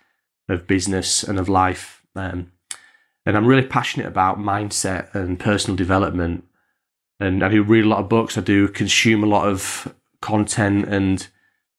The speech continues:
you know, give you my, my opinion about certain techniques and, and benefits of doing certain things. And, you know, my way of viewing certain aspects regarding personal development, which I'm hoping will, will benefit some of you guys.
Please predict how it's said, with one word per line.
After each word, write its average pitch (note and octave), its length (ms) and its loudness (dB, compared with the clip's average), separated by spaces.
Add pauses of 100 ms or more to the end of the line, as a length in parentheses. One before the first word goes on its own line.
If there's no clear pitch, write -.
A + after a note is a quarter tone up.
(220)
you G#2 80 0
know, G2 220 2
give G#2 180 2
you A2+ 160 6
my, G#2 560 2 (260)
my G#2 200 0
opinion A2 400 -2
about G#2 260 2
certain G2 460 -2
techniques A2+ 680 0
and, G2 400 -2
and G2 140 -2
benefits G#2+ 460 -2
of G2+ 80 -6
doing G2+ 180 2
certain G2 320 0
things. G#2+ 400 0
And, F#2+ 180 -2 (960)
you G#2+ 60 4
know, G#2 100 4
my A2+ 460 4
way A2 380 4
of G#2+ 100 2
viewing G#2 720 2
certain G2 400 0
aspects - 480 -2
regarding G2 400 0
personal G2 420 -6
development, F2+ 480 -2
which G#2 300 2
I'm G#2 140 0
hoping G#2 480 0
will, G2+ 180 0
will G2+ 180 0
benefit G2+ 460 -2
some - 160 0
of G2 120 0
you G2+ 140 4
guys. G2+ 500 0